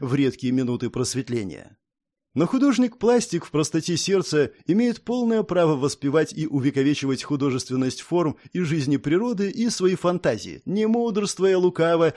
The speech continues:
если Господь не одарил его гениальным разумом и мудростью философа.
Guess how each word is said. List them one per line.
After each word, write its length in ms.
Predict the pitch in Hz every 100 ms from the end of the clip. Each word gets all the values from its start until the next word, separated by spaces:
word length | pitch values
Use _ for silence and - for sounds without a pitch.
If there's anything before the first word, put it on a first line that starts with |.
| -
если 300 | 147 147 143
Господь 500 | 135 143 - 156 135
не 180 | 135 151
одарил 420 | 151 127 143 175
его 200 | 156 135
гениальным 560 | 127 135 139 135 127 123
разумом 600 | 135 165 131 139 139 127 - -
и 140 | 208
мудростью 680 | 196 170 139 143 - 143 147
философа. 880 | - 156 151 123 - 104 - -